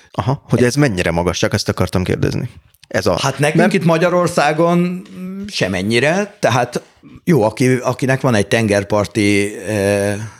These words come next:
Speaker 2: tulajdona Horvátországban, <laughs> annak, annak lehet, hogy sok, de ha azt nézzük, hogy a Földön milyen mélyfekvésű területek vannak, vagy közvetlen tengerparti értékek, vagy,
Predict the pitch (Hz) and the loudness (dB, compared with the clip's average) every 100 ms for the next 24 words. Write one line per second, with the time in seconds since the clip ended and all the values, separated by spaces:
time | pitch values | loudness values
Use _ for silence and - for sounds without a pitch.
0 | 139 - 123 95 92 104 101 110 113 123 | -14 -2 2 2 2 2 2 2 2 2
1 | 120 127 - 127 127 131 120 - 180 - | 0 -2 0 0 0 0 -2 -2 -4 -4
2 | - - - 156 135 123 - 117 113 123 | -6 -4 -2 0 0 -2 0 -2 0 0
3 | 147 135 113 - 104 - 127 170 - - | 0 0 -2 0 -2 0 0 0 -2 -16
4 | - - - - _ - 107 104 160 202 | -16 -14 -16 -20 _ -6 -2 2 2 2
5 | 156 113 107 110 110 104 95 151 131 120 | 2 2 0 0 2 0 0 2 2 2
6 | 101 98 87 92 - 120 127 110 101 80 | 2 0 -4 -10 -6 0 2 2 0 0
7 | 104 160 170 - 104 87 90 - 90 98 | 0 2 2 2 -2 0 -2 -2 -2 0
8 | 98 90 90 95 98 92 85 82 82 - | 0 0 -2 -2 -2 -2 -4 -4 -2 0
9 | 175 135 107 104 95 98 98 92 90 98 | 2 2 0 -2 0 -2 0 -2 -2 -2
10 | 95 - 95 98 98 - 90 82 82 - | -4 -2 0 0 0 -2 -4 -2 -6 -4
11 | 101 98 95 101 | 0 2 2 -2